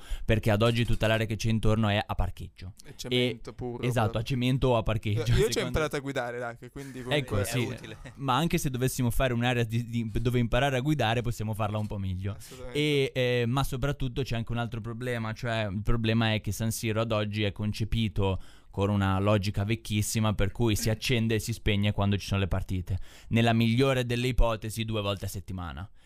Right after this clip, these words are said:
Speaker 1: E una funzione urbana così importante non può funzionare due volte a settimana. Eh,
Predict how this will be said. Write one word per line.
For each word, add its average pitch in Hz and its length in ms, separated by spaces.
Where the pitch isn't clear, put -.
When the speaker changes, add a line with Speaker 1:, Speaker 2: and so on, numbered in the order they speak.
Speaker 1:
E 113 240
una 104 300
funzione 104 340
urbana 104 380
così 98 180
importante 101 680
non 98 140
può 101 160
funzionare 92 560
due 92 140
volte 87 240
a - 20
settimana. 69 580
Eh, 95 320